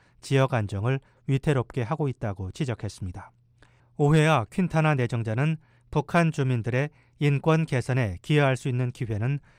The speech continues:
도전할 만한 충분한 가치가 있는 일이라고 말했습니다. 이어 미얀마 인권 특별 보고관으로 일하면서 미얀마가 군사 정부에서 민간 정부로 전환하는 것을 목격했다며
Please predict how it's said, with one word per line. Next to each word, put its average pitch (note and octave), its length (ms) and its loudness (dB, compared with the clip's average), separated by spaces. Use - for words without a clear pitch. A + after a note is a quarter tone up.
도전할 C#3 460 2
만한 A#2+ 340 0
충분한 D3 540 0
가치가 B2+ 540 -4
있는 C3+ 380 2
일이라고 A#2+ 500 -2
말했습니다. G#2 680 -6
이어 C#3 280 4
미얀마 D#3 420 4
인권 C#3+ 320 2
특별 - 380 0
보고관으로 C3+ 560 -2
일하면서 G#2 520 -4
미얀마가 B2 680 0
군사 D3 360 2
정부에서 B2 640 -2
민간 C#3+ 420 2
정부로 A#2+ 460 0
전환하는 D3 500 4
것을 A#2 360 -4
목격했다며 A#2 760 -4